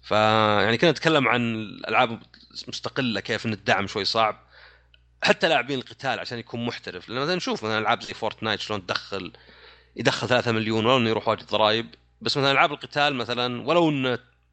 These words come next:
كابكوم، يعني، قد يكون هو الأفضل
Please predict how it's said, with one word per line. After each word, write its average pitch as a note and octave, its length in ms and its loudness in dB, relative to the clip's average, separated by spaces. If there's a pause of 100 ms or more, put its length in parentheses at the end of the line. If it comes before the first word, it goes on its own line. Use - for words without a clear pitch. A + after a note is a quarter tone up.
(160)
كابكوم، A2 580 -2
يعني، G2 400 -8 (720)
قد C3 120 2
يكون B2+ 200 4
هو B2 120 6
الأفضل G#2+ 580 0